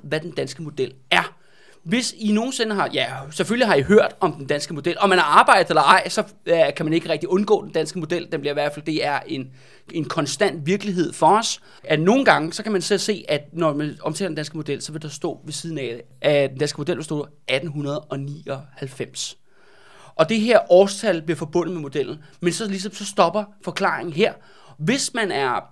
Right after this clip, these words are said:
beskæftiger sig med arbejderhistorie, så vil man så måske vide, at atten hundrede nioghalvfems, det er noget med det, der hedder, ja, septemberaftalen, septemberforliget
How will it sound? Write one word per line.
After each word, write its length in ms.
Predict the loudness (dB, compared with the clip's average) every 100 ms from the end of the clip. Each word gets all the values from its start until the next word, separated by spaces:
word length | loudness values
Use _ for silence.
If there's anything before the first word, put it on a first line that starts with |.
| -10
beskæftiger 360 | -8 -6 -4 -4
sig 80 | -4
med 80 | -4
arbejderhistorie, 720 | -2 -4 -6 -8 -6 -4 -6 -12 -20 _
så 100 | -6
vil 120 | -2
man 140 | -4 0
så 160 | 2
måske 320 | 2 -2 -4
vide, 360 | -6 -6 -4 -4 -4
at 300 | -4 -6 -14 -8
atten 140 | -4
hundrede 80 | -2
nioghalvfems, 340 | -2 -4 -8
det 60 | -6
er 40 |
noget 180 | -6 -6
med 220 | -8 -8 -12 -18 -16
det, 100 | -10
der 60 | -10
hedder, 260 | -10 -8 -8 -10 _ _ _
ja, 60 | -12
septemberaftalen, 960 | -6 2 4 6 4 2 0 0 -2
septemberforliget 840 | -6 -6 0 -2 -2 -8 -8 -8